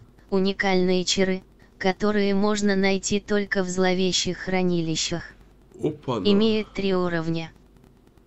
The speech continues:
Speaker 1: Булавы, зачарованные, порывом ветра, при ударе по врагу испускают порыв ветра,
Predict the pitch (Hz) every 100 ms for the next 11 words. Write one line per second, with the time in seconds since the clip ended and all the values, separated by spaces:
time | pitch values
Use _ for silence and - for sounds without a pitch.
0 | - 180 196 196 190 202 196 - - -
1 | 175 190 - 196 190 190 185 185 185 -
2 | - - - 202 196 196 185 185 180 202
3 | 196 190 185 - - - - 208 202 185
4 | 196 196 190 202 190 196 185 196 196 185
5 | - 190 - 202 185 180 - 190 190 180
6 | 180 190 208 - 180